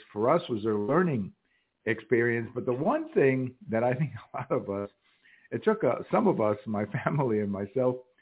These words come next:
a little bit to get used to were the Easter hats, these Easter hats that ladies would wear on Easter Sunday. Now, over time, I came to love these hats. And over time, I, I will tell you that I'm a huge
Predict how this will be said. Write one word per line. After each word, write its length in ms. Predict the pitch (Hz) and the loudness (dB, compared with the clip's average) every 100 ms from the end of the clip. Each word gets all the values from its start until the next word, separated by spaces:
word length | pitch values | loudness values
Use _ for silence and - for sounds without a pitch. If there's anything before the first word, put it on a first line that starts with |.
| _ _ _ _ | _ _ _ _
a 60 | 110 | -2
little 200 | 120 165 | 2 2
bit 240 | 143 151 | 4 2
to 400 | 123 104 - 98 | 2 -4 -2 -2
get 80 | 95 | 2
used 260 | 180 262 - | 2 2 0
to 220 | 104 101 101 _ _ - | 0 0 -4 _ _ -2
were 160 | 123 | 2
the 60 | 139 | 4
Easter 500 | 165 262 294 294 113 | 4 2 0 2 0
hats, 320 | 107 82 82 - | 2 0 -4 -8
these 320 | 107 107 101 | -6 -6 -4
Easter 380 | 123 135 135 107 | -4 -4 -2 0
hats 240 | 104 107 104 | 2 0 0
that 160 | 101 98 | -4 2
ladies 400 | 120 123 117 98 | 2 2 -2 -4
would 200 | 98 95 | -4 0
wear 420 | 110 110 110 - _ _ - _ _ | 2 2 2 -4 _ _ -20 _ _
on 140 | 107 113 | -4 0
Easter 320 | 127 127 104 - | 0 -2 -10 -2
Sunday. 320 | 165 208 117 | 0 2 2
Now, 200 | 98 98 95 | 0 0 2
over 360 | 123 120 95 - - | 2 2 0 -4 -2
time, 440 | 147 262 143 95 | 0 2 0 0
I 120 | 98 | -2
came 340 | 101 120 104 107 | -2 -2 -2 -2
to 80 | 95 | -4
love 300 | 95 160 147 | -2 -2 -2
these 200 | 92 87 | -6 -6
hats. 260 | 85 90 - _ _ _ _ _ - _ _ | -8 -8 -12 _ _ _ _ _ -20 _ _
And 280 | 101 107 104 | -2 0 0
over 300 | 110 113 104 | 0 0 0
time, 440 | - 120 120 120 107 | 2 2 2 2 0
I, 200 | 98 101 | 0 -4
I 100 | 92 | -4
will 180 | 95 92 | -4 -4
tell 160 | - 123 | 0 4
you 160 | 151 | 4
that 160 | 87 92 | 2 0
I'm 220 | 95 98 | -2 -4
a 60 | 98 | 0
huge 260 | 120 160 | 2 2